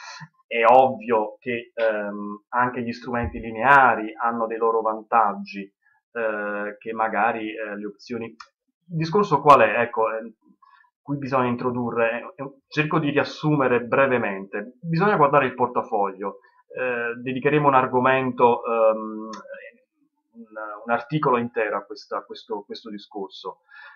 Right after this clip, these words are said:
L'ideale è cercare di avere una multioperatività, quindi operare sulle op-, affiancare una operatività in opzioni, affiancare anche un'operatività su strumenti lineari come azioni, forex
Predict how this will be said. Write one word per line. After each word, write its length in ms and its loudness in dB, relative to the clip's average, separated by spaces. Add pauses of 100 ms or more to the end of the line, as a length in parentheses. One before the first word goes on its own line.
L'ideale 920 4
è 180 -2
cercare 500 -2
di 80 -4
avere 200 0
una 180 0
multioperatività, 1500 -2
quindi 420 -4 (280)
operare 560 4
sulle 240 -4
op-, 140 -6 (120)
affiancare 680 2
una 340 -2 (140)
operatività 720 -4
in 140 -2
opzioni, 760 -4 (260)
affiancare 520 0
anche 240 2
un'operatività 720 -2
su 120 -6
strumenti 420 -8
lineari 440 0
come 180 -10
azioni, 420 -4
forex 680 0